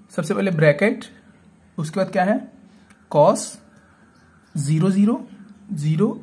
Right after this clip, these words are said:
zero, ठीक है। उसके बाद into, into pipe radius।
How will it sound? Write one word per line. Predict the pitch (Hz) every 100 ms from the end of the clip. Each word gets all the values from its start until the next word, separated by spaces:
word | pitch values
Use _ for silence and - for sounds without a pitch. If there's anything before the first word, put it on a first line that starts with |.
| 180
zero, | 147 151 185 214 - - - _ _ _ _ _ _ -
ठीक | 180
है। | 233 - - - - 175
उसके | 156 208
बाद | 208 208 190
into, | 160 156 247 - - - - - - 165
into | 156 180 262 - - - - - - -
pipe | 208 214
radius। | 185 143 139 143